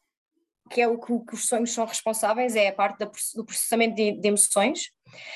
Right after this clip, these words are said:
a parte de incorporar memórias, incorporar aquilo que é imp-, durante o dia tens imensas memórias, eh, vais criando memórias e durante o s-, durante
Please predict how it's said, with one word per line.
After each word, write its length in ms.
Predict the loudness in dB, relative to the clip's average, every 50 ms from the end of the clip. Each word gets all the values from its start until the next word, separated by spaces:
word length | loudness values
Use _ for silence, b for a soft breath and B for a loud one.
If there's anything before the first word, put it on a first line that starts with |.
| B B B B
a 80 | -2 0
parte 520 | 2 6 6 6 6 6 2 0 -6 -10 -6
de 320 | -2 2 4 4 4 4
incorporar 640 | 4 2 2 2 0 -2 -4 0 2 2 4 2 2
memórias, 580 | 0 0 2 2 2 0 -2 -6 -6 -8 -10 -10
incorporar 640 | -10 -8 -8 -8 -10 -10 -4 2 4 6 6 6 4 2 -4
aquilo 220 | -4 -2 0 0
que 80 | 2 2
é 40 | 2
imp-, 180 | 0 -2 -10 _ _ _ _ -16 -10
durante 360 | -6 -2 0 0 0 0 -2 -4
o 40 |
dia 200 | -2 0 0 0
tens 220 | 0 0 -2 -4 -4
imensas 360 | -4 -4 -4 -4 -6 -8 -10
memórias, 580 | -10 -6 -2 0 0 0 0 0 -2 -4 -6 -8 _ B B B B B B B B B B _ _ _ _ 0
eh, 720 | 2 4 6 6 8 8 8 8 8 6 6 4 2 -2 -6 _ _ _ -4
vais 220 | -2 0 0 0 -2
criando 360 | -2 0 2 2 2 0 -2
memórias 560 | -2 0 2 2 2 2 2 2 0 0 -2
e 260 | -6 -8 -8 -8 -10 -8
durante 440 | -4 0 2 2 2 2 0 -2
o 40 | -2
s-, 240 | -4 -4 -4 -4 -6 -4 -4 -4 -4 -2
durante 360 | 4 4 4 4 4 2